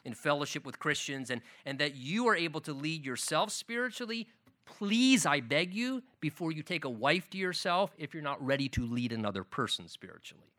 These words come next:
Practice leading yourself. And let me give a free tip to the single ladies. Don't you ever embrace a relationship with a potential husband if you see he cannot lead his own life yet spiritually.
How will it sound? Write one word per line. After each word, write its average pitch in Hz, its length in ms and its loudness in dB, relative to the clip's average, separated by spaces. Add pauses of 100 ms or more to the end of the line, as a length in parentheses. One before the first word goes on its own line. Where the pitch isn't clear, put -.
(760)
Practice 170 500 6
leading 139 320 -4
yourself. 143 420 -2
And 107 120 -8
let 127 120 -2
me 151 80 -2
give 156 180 -4
a 156 80 -4
free 156 280 -6
tip 165 360 -6
to 156 100 -6
the 143 80 -10
single 165 400 -4
ladies. 139 640 -2 (280)
Don't 156 280 0
you 165 200 0
ever 190 300 4
embrace 165 540 -2
a 151 80 -8
relationship 135 800 -6
with 139 140 -14
a 117 40 -10
potential 156 640 -4
husband 151 600 2 (1080)
if 156 220 2
you 165 120 0
see 202 300 2
he 175 160 -2
cannot 165 420 0
lead 143 240 -2
his 117 120 -4
own 135 280 -2
life 123 320 -2
yet 98 200 -6
spiritually. - 600 -8